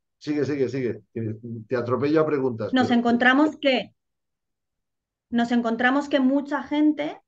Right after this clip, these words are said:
Speaker 2: acude a los medios oficialistas para pedir ayuda en difusión y muchos de estos canales les cierran la puerta.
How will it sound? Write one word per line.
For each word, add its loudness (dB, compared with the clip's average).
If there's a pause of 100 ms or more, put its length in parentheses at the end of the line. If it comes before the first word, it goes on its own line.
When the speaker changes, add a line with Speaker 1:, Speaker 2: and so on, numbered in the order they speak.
Speaker 2:
acude 0
a -2
los -4
medios 0
oficialistas -2
para -6
pedir -4
ayuda -2
en -2
difusión -2 (560)
y 2 (420)
muchos 0
de 0
estos -4
canales 0
les 0
cierran -2
la -4
puerta. -4